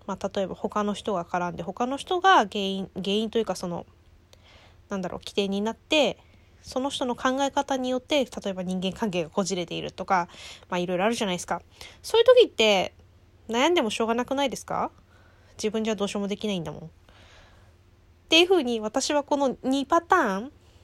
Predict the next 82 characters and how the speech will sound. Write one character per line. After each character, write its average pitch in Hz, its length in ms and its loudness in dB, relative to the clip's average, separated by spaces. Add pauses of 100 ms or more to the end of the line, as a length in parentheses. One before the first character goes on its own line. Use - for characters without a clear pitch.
(120)
自 - 180 -10
分 415 240 4
が 453 160 8
何 349 220 0
と 339 140 0
か 277 120 0
し - 100 -6
て 214 120 -2
で 220 100 -2
き 339 140 2
る 339 100 -2
こ 277 120 -2
と 262 100 -8
だ 269 80 2
っ 262 40 -6
た - 160 -4
ら、 302 260 6 (540)
す - 400 0
る 262 120 2
か 214 120 2
し-、 175 260 -2
そ 254 120 4
れ 294 140 4
で 370 80 4
自 233 160 2
分 226 180 -4
が 233 140 -2
す - 180 2
る 254 80 2
か 220 140 0
し - 160 -4
な 208 120 0
い 208 80 0
か 165 140 -2
を 170 60 -6
決 - 180 -6
め 180 140 -2
る 175 100 -4
だ 170 140 -6
け - 240 -6 (300)
だ 208 100 -4
し、 240 280 -2 (220)
自 262 140 -4
分 403 220 4
が 427 260 8
ど 320 220 4
う - 40 0
こ 240 380 4
う - 20 -8
し-、 - 800 0
し - 160 -4
て 330 100 4
も、 269 260 4
そ - 140 -6
の 185 200 -4
対 285 220 2
局 302 280 -4
に 302 160 0
影 254 160 6
響 302 180 2
を 254 80 10
与 269 240 4
え 285 60 0
な 302 100 2
い 302 60 0
こ 320 100 -4
と 349 80 -4
だ 285 120 4
っ - 40 -4
た 202 140 -6
ら 175 100 -2
考 277 360 0
え 320 100 8
る 220 80 4
だ 180 100 -4
け - 160 -6
意 247 140 0
味 254 120 2
が 180 120 0
な 202 120 2
い 190 60 2
っ - 60 -6